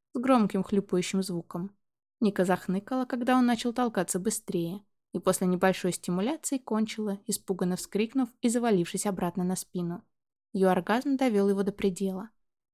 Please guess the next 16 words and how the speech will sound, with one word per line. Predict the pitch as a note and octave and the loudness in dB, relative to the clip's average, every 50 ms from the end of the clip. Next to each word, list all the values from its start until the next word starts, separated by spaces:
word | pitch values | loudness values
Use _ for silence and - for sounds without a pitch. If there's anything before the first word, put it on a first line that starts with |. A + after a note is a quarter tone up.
| - | -4
Мужчина | E4+ D4+ - - D4+ D4 C#4+ | -2 -2 2 4 4 4 6
начал | C4 A#3 A3+ A3+ B3 B3 | 6 4 4 2 2 0
бесперебойно | A3 A3 A3+ - - - G#3+ G#3+ G3+ F3+ F#3 F3 F3 F3+ F3 | 0 0 -2 -2 -2 2 2 2 2 4 0 2 2 0 0
долбить | F3 G#3 A3 A3+ A3+ A#3+ G#3+ G#3+ - | 0 0 -2 0 0 -2 -4 -2 -2
ее, | F3+ F3 E3+ F3 A3+ _ _ _ _ _ _ | -4 -2 -2 -4 -6 _ _ _ _ _ _
присосавшись | - A3+ G3+ G3+ G3 - G3 F3+ F3 - F#3+ F3+ - | -2 0 0 2 2 2 2 0 0 0 -4 -6 -4
к | - | -2
нежной | G3 F#3 F3+ E3+ - F3 E3+ | -2 -2 0 0 -2 -2 -2
шейке | - - A3+ C4+ B3+ _ - - B3+ C4+ | -2 -2 -4 -4 -4 _ -6 -6 -6 -2
и | D4+ D4 C#4 | 0 0 4
закинув | C#4 C4+ B3+ - A#3 A3+ A#3 A3+ A3+ - | 4 2 2 4 2 2 2 2 0 0
ее | A3+ A3 A#3 | 0 2 4
ногу | A3 G3 F3+ F3+ F3+ - F#3+ | 4 4 2 0 0 0 0
на | F#3+ G3+ | 0 0
спинку | G3+ - - F3+ E3+ E3 - F#3 | -2 -2 -4 -4 -4 -2 -4 -6
дивана, | E3 G#3 G3+ G3 F3+ E3+ E3 E3 F#3+ A3+ | -4 -2 0 0 0 -2 -2 -4 -8 -10